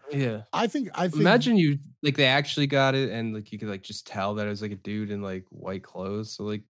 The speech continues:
Speaker 1: I feel like it's b-, it's just better how they did it, like, it just makes more sense that way, and the thing about the actors not being able to find work, th-, I just find that weird that they, well, th-,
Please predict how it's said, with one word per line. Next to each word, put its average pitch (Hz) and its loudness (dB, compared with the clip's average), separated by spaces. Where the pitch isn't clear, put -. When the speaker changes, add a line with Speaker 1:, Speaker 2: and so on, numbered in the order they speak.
Speaker 1:
I 107 -8
feel 202 2
like 156 4
it's 120 -2
b-, - -18
it's 117 -8
just - -4
better 113 -2
how 92 -6
they 98 -4
did 113 -4
it, - -8
like, 98 -10
it 95 -8
just 104 -8
makes 107 -6
more 104 -4
sense 104 -6
that 92 -6
way, 95 -6
and 139 2
the 143 0
thing 202 4
about 156 -2
the 113 2
actors 123 0
not 110 -2
being 107 -2
able 95 -6
to 95 -16
find 101 -8
work, 104 -6
th-, 107 -8
I 120 2
just 131 -2
find 117 0
that 101 -4
weird 98 -6
that 90 -12
they, 98 -6
well, 104 -10
th-, - -14